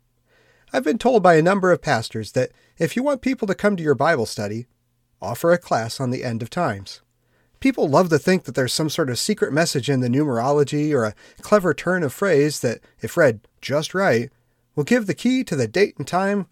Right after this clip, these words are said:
where this crazy merry-go-round of a world will come to a stop. If you're looking for a puzzle with a disappointing end, by all means, keep looking. Because it's not about the sudden stop at the end. It's about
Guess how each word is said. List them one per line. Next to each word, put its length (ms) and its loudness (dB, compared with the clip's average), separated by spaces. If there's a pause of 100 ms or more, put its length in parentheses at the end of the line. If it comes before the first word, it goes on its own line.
where 120 4
this 200 0
crazy 340 0
merry-go-round 680 2
of 80 -2
a 80 -2
world 260 -2
will 60 -10
come 200 -4
to 120 -6
a 60 -4
stop. 420 -6 (1000)
If 180 -6
you're 140 2
looking 240 0
for 160 2
a 60 2
puzzle 280 0
with 200 -6
a 40 -2
disappointing 560 -2
end, 220 0 (400)
by 160 0
all 160 2
means, 420 -2 (200)
keep 200 -6
looking. 340 -4 (840)
Because 260 2
it's 260 -2 (120)
not 180 4
about 400 -4
the 100 -6
sudden 280 0
stop 360 -2
at 80 -14
the 180 -6
end. 280 -2 (640)
It's 160 -4
about 320 2